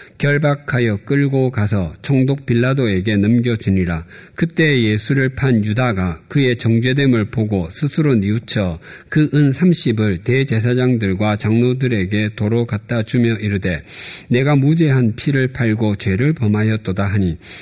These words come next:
그들이 이르되, "그것이 우리에게 무슨 상관이냐? 내가 당하라." 하거늘 유다가 은을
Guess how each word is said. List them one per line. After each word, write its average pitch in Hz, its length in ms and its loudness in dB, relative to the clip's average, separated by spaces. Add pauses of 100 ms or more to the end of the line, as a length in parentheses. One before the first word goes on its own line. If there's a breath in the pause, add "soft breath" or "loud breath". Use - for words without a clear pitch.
(240 loud breath)
그들이 170 380 2
이르되, 101 460 0
"그것이 147 380 0
우리에게 123 460 2
무슨 107 380 2
상관이냐? 98 680 2 (260 loud breath)
내가 117 380 0
당하라." 120 360 0
하거늘 101 560 -2 (100)
유다가 117 600 0
은을 127 480 2